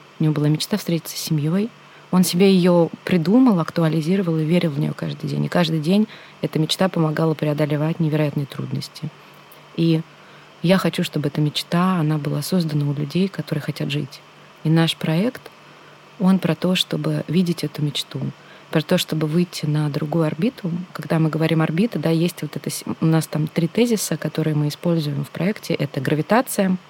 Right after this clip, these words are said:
потенциализация и антигравитация. Гравитация — это та сила, которая притягивает нас к Земле, которая создаёт жизнь, без которой, наверное, невозможна была бы наша планета.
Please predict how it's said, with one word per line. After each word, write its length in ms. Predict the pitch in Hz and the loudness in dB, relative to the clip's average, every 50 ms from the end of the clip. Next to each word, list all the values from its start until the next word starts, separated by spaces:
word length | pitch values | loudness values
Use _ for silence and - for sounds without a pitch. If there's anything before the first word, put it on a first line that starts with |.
| - - - | -20 -16 -14
потенциализация 920 | - 156 - 156 147 - 165 156 151 156 151 - 185 208 - - - - 165 | -8 -4 -2 -2 0 2 2 0 2 0 0 0 0 0 -2 -2 -4 -4 -4
и 160 | - - - - | -2 -2 -2 0
антигравитация. 1000 | - 165 156 139 - - - - 139 139 - - 139 139 139 - - - - 135 131 - - - - - - - - - - - - - - - | 2 2 2 2 0 -4 -6 -6 -6 -6 -6 -6 -6 -6 -6 -8 -10 -10 -10 -10 -10 -12 -18 -20 -20 -20 -20 -20 -20 -20 -20 -20 -20 -20 -10 -4
Гравитация — 580 | - 160 160 165 160 - 196 196 190 - - 170 | 0 2 2 2 4 4 4 4 4 2 -2 -2
это 140 | 156 - - | -2 -2 -2
та 180 | - - 175 | 0 0 0
сила, 320 | 160 - - 202 185 160 151 | 0 0 0 0 0 0 0
которая 400 | - - - - 160 156 - 147 | -4 -6 -4 -2 -2 0 -2 -2
притягивает 540 | - 170 160 - 185 175 147 156 151 147 | -4 -4 -2 -2 -2 0 0 -2 -2 -2
нас 160 | - 156 151 - | -2 -2 -2 -4
к 60 | - | -4
Земле, 340 | 147 156 165 160 190 226 302 330 - - - - - - - - - - - | -2 0 0 2 2 0 -2 -4 -6 -14 -20 -20 -20 -20 -20 -20 -20 -20 -8
которая 280 | - - 165 175 165 165 | -4 -2 2 2 2 2
создаёт 500 | 156 - 175 147 156 160 165 196 226 202 | 2 0 -2 0 2 2 2 2 2 2
жизнь, 400 | - 160 175 185 180 185 165 156 - | 2 2 2 4 4 2 2 0 -2
без 280 | - 151 147 156 160 - | -2 -2 0 0 -2 -2
которой, 400 | - 151 - - 180 180 170 156 | -2 -4 0 2 2 2 2 2
наверное, 360 | 147 147 147 165 165 160 151 | 0 0 -2 -2 -2 -2 0
невозможна 500 | 139 147 143 147 143 156 156 160 151 147 | 0 -2 -2 -2 -2 -2 -2 -2 -2 -4
была 220 | 135 127 139 143 143 | -6 -6 -6 -6 -4
бы 100 | 139 143 | -4 -4
наша 220 | 139 143 143 - | -2 -2 -4 -4
планета. 520 | - - 151 147 156 175 220 - - 170 | -4 -4 -2 0 0 0 -2 -4 -6 -10